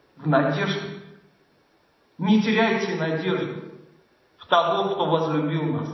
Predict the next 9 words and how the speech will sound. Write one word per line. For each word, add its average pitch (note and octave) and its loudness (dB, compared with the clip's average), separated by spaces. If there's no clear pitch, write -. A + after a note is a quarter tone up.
кто G3 4
умер G#3+ 2
за D#3+ 0
нас. B2+ -8
Не A#3 4
теряйте A#3 2
надежду G#3+ 2
в G3+ 0
Иисуса, A3+ 0